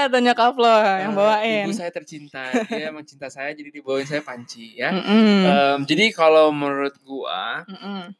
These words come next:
Speaker 2: hal-hal seperti panci, em, atau mungkin apa ya, hmm, yang aneh-aneh.
Speaker 1: Yang aneh-aneh,
Speaker 2: Rice cooker
Speaker 1: rice
Speaker 2: mungkin.
Speaker 1: cooker. Ada waktu itu yang temen gua
Speaker 2: Mm-mm.
Speaker 1: bawa selimut.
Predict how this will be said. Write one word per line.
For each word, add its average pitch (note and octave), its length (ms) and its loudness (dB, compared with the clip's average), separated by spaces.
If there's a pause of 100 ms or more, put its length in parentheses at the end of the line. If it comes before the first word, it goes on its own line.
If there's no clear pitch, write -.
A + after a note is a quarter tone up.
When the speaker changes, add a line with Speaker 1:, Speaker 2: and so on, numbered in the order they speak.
Speaker 2:
hal-hal D#3 580 -2
seperti D#3 360 -12
panci, B2+ 640 -8 (400)
em, A#2 480 -12
atau - 240 -12
mungkin G3 240 -8
apa A#3 160 -6
ya, A#2 220 -2
hmm, D#3+ 640 -4
yang E3+ 220 -2
aneh-aneh. G3+ 680 -4 (640)
Speaker 1:
Yang A3 220 2
aneh-aneh, A#3+ 340 4
Speaker 2:
Rice B3 80 6
cooker C#4+ 400 6
Speaker 1:
rice B3+ 240 2
Speaker 2:
mungkin. B3+ 160 2
Speaker 1:
cooker. A#3+ 320 4
Ada A#3+ 240 4
waktu C#4 260 4
itu C4 160 0
yang C#4 180 4
temen A#3 260 0
gua B3 100 2
Speaker 2:
Mm-mm. B3 160 2
Speaker 1:
bawa A#3 240 4 (300)
selimut. F4 580 4